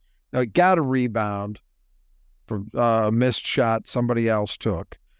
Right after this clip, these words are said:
So he gets one offensive rebound, goes up, misses the shot, and just kinda blows Carson Cooper into the,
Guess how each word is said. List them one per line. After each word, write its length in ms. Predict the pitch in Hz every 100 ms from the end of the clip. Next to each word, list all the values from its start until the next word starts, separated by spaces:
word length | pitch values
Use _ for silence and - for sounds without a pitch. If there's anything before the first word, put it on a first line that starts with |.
| _
So 60 | _
he 60 | 110
gets 120 | -
one 160 | 127
offensive 440 | 131 117 120 - 98
rebound, 320 | 104 104 104
goes 220 | 117 110
up, 160 | 120 117 - _ -
misses 380 | 123 135 - 113
the 100 | 113
shot, 440 | - 117 107 107 _ _ _ _ -
and 140 | 113 113
just 160 | 117
kinda 200 | - 139
blows 520 | 107 120 135 135 135
Carson 480 | - 143 127 - 117
Cooper 540 | - 143 131 - 110 107
into 240 | 107 107
the, 340 | 104 101 98